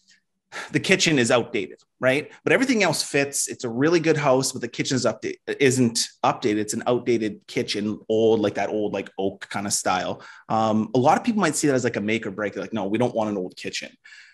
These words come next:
But that's what this, that's what's perfect about this program, is that you can get into this, you can still buy this house, take out that additional money, renovate that kitchen in this example, and now that house checks off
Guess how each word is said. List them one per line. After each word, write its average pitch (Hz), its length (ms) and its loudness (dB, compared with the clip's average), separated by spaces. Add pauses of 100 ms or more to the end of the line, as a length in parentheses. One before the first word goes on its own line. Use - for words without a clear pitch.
(240)
But 131 80 -2
that's 190 160 0
what 202 80 -2
this, 131 400 -2
that's 175 160 2
what's 147 160 0
perfect 156 460 0
about 123 200 0
this 113 140 -4
program, 123 480 -2
is 104 140 -6
that 107 260 -2 (300)
you 143 100 -2
can 131 160 4
get 156 220 4
into 185 180 2
this, 120 400 0 (220)
you 143 80 -6
can 123 80 -2
still 196 180 4
buy 151 180 6
this 123 200 0
house, 123 580 0
take 160 240 -2
out 156 80 0
that 143 100 2
additional 127 360 -2
money, 120 320 -2 (160)
renovate 143 460 -2
that 120 200 -2
kitchen - 340 -6
in 104 120 -4
this 123 180 0
example, 104 560 -8 (260)
and 131 200 4
now 143 320 6
that 123 160 4
house 127 280 0
checks - 280 -2
off 127 200 0